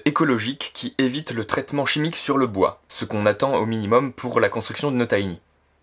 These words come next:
J'ai créé un tableau avec un résumé de toutes ces infos et vous pouvez le télécharger librement via un lien dans la description.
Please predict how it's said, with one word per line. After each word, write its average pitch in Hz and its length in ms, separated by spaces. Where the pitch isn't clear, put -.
J'ai 98 160
créé 180 180
un 165 100
tableau 123 420
avec 107 260
un 104 60
résumé 151 380
de 113 80
toutes 143 200
ces 131 160
infos 110 360
et 110 60
vous 101 100
pouvez 135 220
le 139 60
télécharger 156 480
librement 139 480
via 123 220
un 131 60
lien 113 280
dans 135 100
la 90 80
description. 127 580